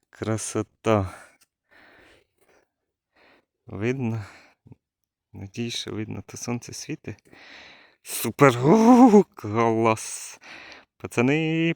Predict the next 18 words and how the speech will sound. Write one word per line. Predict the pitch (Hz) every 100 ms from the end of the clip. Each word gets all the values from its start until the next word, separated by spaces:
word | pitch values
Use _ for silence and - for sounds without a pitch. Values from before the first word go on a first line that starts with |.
| -
поздравте | 113 117 104 107 117 117
мене! | 117 120 113 110 -
Оце | - - -
супер! | 139 - 107 - 104 - - _ _ _ _
Супер, | - 123 _ 123 117 -
супер. | - - 98 - 98 - _ - - - -
Підписуйтесь, | 127 - 175 185 220 - 190 202 - - -
і | 180 196 202 202
ця | - 175
монетка, | 170 156 156 - 165
я | 160 151 160
думаю, | 147 165 160 160 156 - _ - - - - _ _ _
заслужує | 101 120 151 - 147 143 151 156
лайкосика. | 160 165 - 160 160 170 - 165 170
Ставим | 151 - 135 151 165 156
лайк, | 151 156 -
ставим. | - - 127 135 139 127 - - - _ _ _ _ _ _ _ _
Товариство, | - 110 110 - - - 156